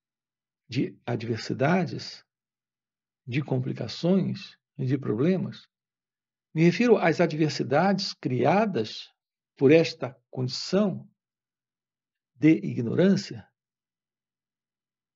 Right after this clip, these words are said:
A vida, sim, ela é desafiadora, ela nos coloca diante de desafios.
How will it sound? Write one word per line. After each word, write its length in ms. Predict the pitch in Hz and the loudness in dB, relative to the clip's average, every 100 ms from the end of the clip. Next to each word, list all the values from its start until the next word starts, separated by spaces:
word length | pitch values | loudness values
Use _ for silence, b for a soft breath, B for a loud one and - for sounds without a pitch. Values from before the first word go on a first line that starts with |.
| _ _ _ _ B | _ _ _ _ B
A 100 | - | 2
vida, 300 | 151 214 220 | 4 6 4
sim, 320 | 175 - 233 156 | 2 4 2 4
ela 160 | 160 | 4
é 40 | 165 | 4
desafiadora, 1040 | 143 139 127 127 110 131 196 156 117 - _ _ _ _ _ _ _ _ _ _ _ | 2 -2 -2 -4 -2 2 4 4 0 -10 _ _ _ _ _ _ _ _ _ _ _
ela 140 | 127 127 | -8 -6
nos 140 | 127 | -6
coloca 380 | - 147 160 131 | 0 0 0 -2
diante 360 | 110 143 131 | -6 -6 -6
de 120 | 98 - | -10 -10
desafios. 760 | 113 101 - 208 135 - - | -10 -10 -4 -4 -4 -10 -18